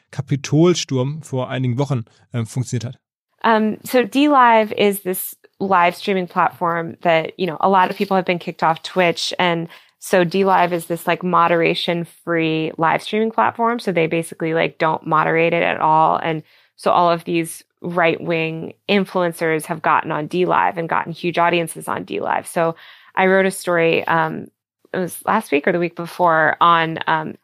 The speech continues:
Speaker 2: on D live because throughout the storming of the Capitol, um, all of these big right-wing influencers were live streaming on D live and making thousands of dollars. So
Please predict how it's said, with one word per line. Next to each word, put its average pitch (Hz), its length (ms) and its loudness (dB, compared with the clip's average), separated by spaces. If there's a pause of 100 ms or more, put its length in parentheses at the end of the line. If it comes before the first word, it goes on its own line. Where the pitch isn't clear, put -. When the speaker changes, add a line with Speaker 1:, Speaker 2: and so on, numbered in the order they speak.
(220)
Speaker 2:
on 175 400 2 (180)
D 196 160 4
live 165 320 4
because 180 280 -2 (220)
throughout 180 460 2
the 160 520 -4 (120)
storming 185 520 0
of 175 100 -6
the 185 80 -4
Capitol, 185 680 0
um, 170 320 0
all 185 160 4
of 175 120 0
these 175 380 -2
big 175 360 0 (160)
right-wing 175 480 0
influencers 170 520 -6
were 175 120 0
live 165 260 2
streaming 175 260 -4
on 160 140 -2
D 165 180 -2
live 220 380 4
and 180 180 0
making 165 380 -6
thousands 160 540 0
of 160 100 -12
dollars. 101 460 0
So 156 320 -2